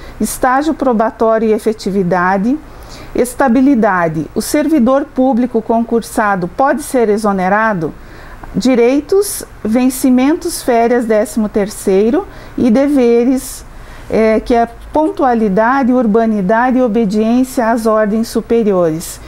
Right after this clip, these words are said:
Esse é o curso que os nossos vereadores fizeram. Aí eu pergunto, esses vereadores que já têm bastante experiência, será que precisariam desse curso? A hora que a gente vê a informação básica demais. Esse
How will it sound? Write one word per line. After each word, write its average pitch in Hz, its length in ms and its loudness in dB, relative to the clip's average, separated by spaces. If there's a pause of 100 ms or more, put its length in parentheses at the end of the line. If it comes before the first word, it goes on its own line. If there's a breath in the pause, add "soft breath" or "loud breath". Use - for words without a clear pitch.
(220 loud breath)
Esse 269 360 0
é 277 60 2
o 294 60 0
curso 240 540 -2
que 240 140 -2
os 233 120 0
nossos 208 400 -2
vereadores 196 580 0
fizeram. 196 460 0 (320 loud breath)
Aí 254 180 2
eu 269 80 2
pergunto, 220 600 0
esses 220 320 0
vereadores 214 720 2
que 233 100 0
já 240 160 0
têm 226 180 -2
bastante 202 480 -2
experiência, 226 640 0
será 285 340 0
que - 100 -16
precisariam 240 540 0
desse 233 260 0
curso? - 460 -4 (220 loud breath)
A - 80 -2
hora 214 140 2
que 269 60 0
a 277 40 2
gente 247 240 2
vê 233 140 2
a 226 40 0
informação 294 600 0
básica 240 500 0
demais. 165 560 -4 (380 loud breath)
Esse 294 280 0